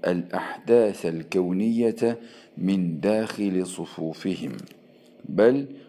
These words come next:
ويقومون بتصوير ما يشاءون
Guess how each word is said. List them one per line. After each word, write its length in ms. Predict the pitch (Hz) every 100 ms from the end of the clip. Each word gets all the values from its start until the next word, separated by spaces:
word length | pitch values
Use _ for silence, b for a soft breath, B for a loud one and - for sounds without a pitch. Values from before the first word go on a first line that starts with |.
| B -
ويقومون 1300 | 82 92 90 87 - 85 85 82 110 123 120 120 120 - -
بتصوير 1160 | 180 - 92 - - 85 92 90 85 95 117 117 - -
ما 380 | 85 120 127 104
يشاءون 1120 | 90 87 87 95 90 87 - 117 127 135